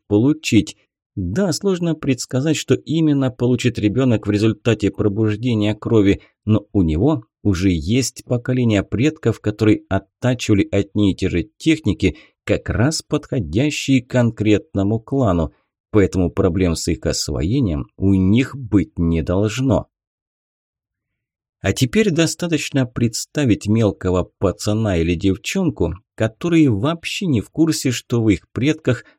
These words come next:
был кто-то из клановых воинов, что в их генах заложена древняя родословная.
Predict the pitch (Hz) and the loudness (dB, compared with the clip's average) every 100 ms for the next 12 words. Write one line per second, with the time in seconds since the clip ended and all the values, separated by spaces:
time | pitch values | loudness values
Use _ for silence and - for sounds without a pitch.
0 | - 85 135 117 - - 131 123 104 - | -8 0 4 4 2 -4 -2 -2 -4 -2
1 | 107 - - 107 101 90 87 90 - 92 | -4 -4 -4 -2 0 0 0 -2 -4 -2
2 | 170 127 90 85 - _ _ - - 110 | 2 2 2 0 -6 _ _ -10 -2 2
3 | 107 113 - - 85 82 160 117 82 _ | 4 4 0 -10 -8 -4 0 0 -2 _
4 | _ - 80 104 90 82 110 143 160 151 | _ -8 -2 0 0 0 0 0 -2 -2
5 | 117 101 113 95 90 95 92 98 101 123 | -4 -2 2 2 0 -2 -2 -2 -4 -6
6 | - 170 104 95 87 | -4 -2 0 2 0